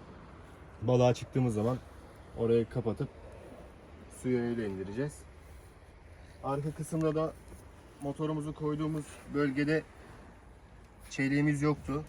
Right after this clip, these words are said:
Buraya da bir çelik kesip montaladık. Ekstra buraya da bir delik açtık. Burada biriken sular aşağı dökülüp tahliye edilsin diye.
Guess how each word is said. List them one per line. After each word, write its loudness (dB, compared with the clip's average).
Buraya 2
da 4
bir 0
çelik 0
kesip -2
montaladık. 2
Ekstra 2
buraya 6
da 6
bir 0
delik 2
açtık. 0
Burada 0
biriken 6
sular 4
aşağı 4
dökülüp 2
tahliye 2
edilsin -2
diye. -4